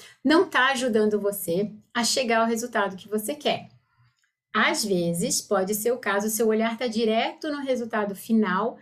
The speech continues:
e não no caminho que você tá construindo pra chegar a esse resultado.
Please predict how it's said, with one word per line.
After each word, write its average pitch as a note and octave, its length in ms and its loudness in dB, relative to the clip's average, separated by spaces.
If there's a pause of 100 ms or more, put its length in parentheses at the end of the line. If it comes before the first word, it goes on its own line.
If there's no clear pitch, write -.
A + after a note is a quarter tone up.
(220)
e B3 80 0
não C#4 220 2
no F#4 140 2
caminho D4 720 2
que A#3 100 -4
você A3 300 0
tá G#3+ 120 -2
construindo G#3 680 -2
pra B3+ 200 -4
chegar A#3 640 0
a A#3+ 180 0
esse G#3 300 2
resultado. G#3+ 800 -6